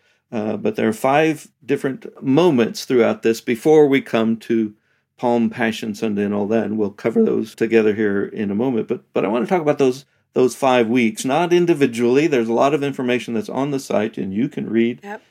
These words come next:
Speaker 1: and see about that. But, uh, but let's think about this overview. The first thing to note about the preaching texts for these Sundays is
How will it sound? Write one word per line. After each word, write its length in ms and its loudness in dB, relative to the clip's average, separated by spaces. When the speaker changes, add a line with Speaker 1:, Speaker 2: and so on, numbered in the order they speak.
Speaker 1:
and 140 -8
see 180 2
about 340 -2
that. 220 -2
But, 120 -2
uh, 160 -8
but 140 -8
let's 320 -4
think 440 0
about 520 0
this 380 -2
overview. 720 4
The 80 -4
first 380 0
thing 260 2
to 120 -2
note 480 0
about 500 -2
the 80 0
preaching 440 0
texts 640 -6
for 360 4
these 380 -2
Sundays 760 0
is 400 0